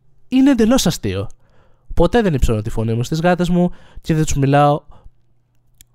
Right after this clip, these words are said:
όπως θα έκανε οποιοσδήποτε ιδιοκτήτης. Απλά τους λέω μερικά πραγματικά βρώμικα λόγια, επειδή το βρίσκω αστείο. Περίμενε.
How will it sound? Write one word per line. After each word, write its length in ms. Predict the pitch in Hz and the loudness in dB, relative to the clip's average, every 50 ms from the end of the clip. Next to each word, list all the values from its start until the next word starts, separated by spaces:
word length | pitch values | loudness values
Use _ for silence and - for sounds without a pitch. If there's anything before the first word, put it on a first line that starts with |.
| _ - | _ -4
όπως 260 | 139 135 139 131 - | 0 2 2 2 2
θα 80 | - | 2
έκανε 420 | 123 120 - 123 120 123 123 120 - - | 0 0 0 0 0 0 -2 -2 -4 -4
οποιοσδήποτε 500 | - 120 123 117 104 117 117 120 - 127 | 0 2 2 2 2 0 -2 0 -2 0
ιδιοκτήτης. 640 | 131 151 - - 123 101 - - 113 - - - - _ - - - | -2 -2 -2 -2 -6 -6 -6 -10 -14 -14 -14 -16 -20 _ -20 -16 -4
Απλά 260 | - 139 - 151 151 | -4 -2 2 2 0
τους 120 | 147 - - | 0 -2 -2
λέω 120 | 151 151 | -2 -2
μερικά 340 | 147 135 135 135 - 151 143 | 0 -2 -4 -2 0 -2 -2
πραγματικά 680 | - _ _ - 147 135 135 135 135 - - 143 143 127 | -2 _ _ -4 -4 -2 -2 -2 -4 -4 -2 -2 0 0
βρώμικα 580 | 117 123 131 127 127 123 - - 131 127 131 - - _ _ _ _ _ _ _ _ - | 0 0 -2 0 -2 -4 -4 -4 -4 -4 -6 -8 -14 _ _ _ _ _ _ _ _ -6
λόγια, 460 | 127 127 117 104 95 95 90 107 - - | -2 -2 0 -2 -2 -4 -8 -10 -8 -8
επειδή 240 | 147 - - 139 | 0 2 2 2
το 100 | 135 - | 4 2
βρίσκω 360 | 117 123 127 - - - 120 - | 0 0 0 -2 -2 -2 -4 -4
αστείο. 540 | - 139 - - 104 90 85 85 90 - - _ _ _ _ - _ - - _ - _ _ _ _ _ - | -4 -8 -6 -6 -6 -6 -6 -8 -10 -12 -14 _ _ _ _ -20 _ -20 -20 _ -20 _ _ _ _ _ -8
Περίμενε. 580 | - 113 113 113 113 113 113 120 139 156 165 | -4 -2 -2 0 0 0 2 2 2 0 -2